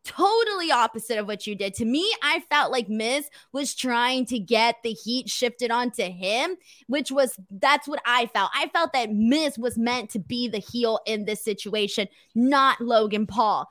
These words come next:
So for me, I read this completely different.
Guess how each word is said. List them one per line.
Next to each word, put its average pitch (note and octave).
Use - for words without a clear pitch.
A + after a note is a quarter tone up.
So B3+
for B3+
me, C#4+
I C4+
read C#4
this C#4
completely C4
different. B3+